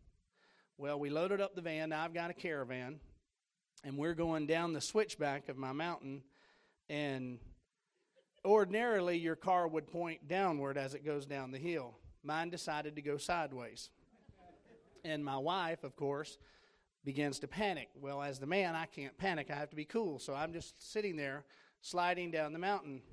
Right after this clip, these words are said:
and she's looking at me and screaming, and she's scared to death. And I'm like, "It's okay, it's okay, it's all right." I'm thinking any moment we're just gonna flip over. And, uh,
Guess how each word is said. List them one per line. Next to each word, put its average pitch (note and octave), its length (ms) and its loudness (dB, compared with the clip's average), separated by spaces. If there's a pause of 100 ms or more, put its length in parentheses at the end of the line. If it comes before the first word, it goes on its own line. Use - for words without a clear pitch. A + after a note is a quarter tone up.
and D#3 240 -8
she's F3 240 -6
looking G#3+ 320 0
at D#3 160 -4
me E3 140 -4
and D#3 100 -4
screaming, E3 520 -2
and C#3 180 -8 (400)
she's E3+ 300 -2
scared E3 300 2
to D3+ 60 -6
death. D#3+ 200 4
And F3+ 80 -4
I'm E3+ 60 -2
like, F#3 120 0
"It's G3+ 160 0
okay, G#3+ 420 2
it's G#3 160 -8
okay, A3 300 -6
it's G#3+ 160 -6
all G3 60 0
right." G3+ 160 -2 (280)
I'm G3+ 140 2
thinking D4 320 2
any A3 160 4
moment F#3 400 2
we're F3+ 80 -2
just E3+ 180 -8
gonna D3+ 140 -4
flip C#3+ 260 -2
over. B2 280 -4 (1040)
And, D3+ 340 0
uh, C3+ 160 0